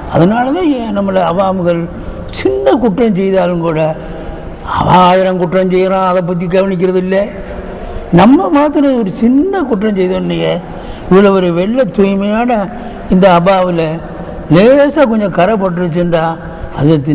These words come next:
நல்ல ஜுப்பாவா, என்ன அழகான ஜுப்பா, வெள்ளை வெளியேண்டு கரை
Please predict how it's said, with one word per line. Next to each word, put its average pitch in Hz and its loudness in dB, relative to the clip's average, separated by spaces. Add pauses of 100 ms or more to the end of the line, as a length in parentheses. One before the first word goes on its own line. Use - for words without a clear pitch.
நல்ல 165 -2 (200)
ஜுப்பாவா, 139 -2 (520)
என்ன 208 6 (160)
அழகான 175 0 (120)
ஜுப்பா, 175 0 (340)
வெள்ளை 165 4
வெளியேண்டு 156 0 (460)
கரை 147 0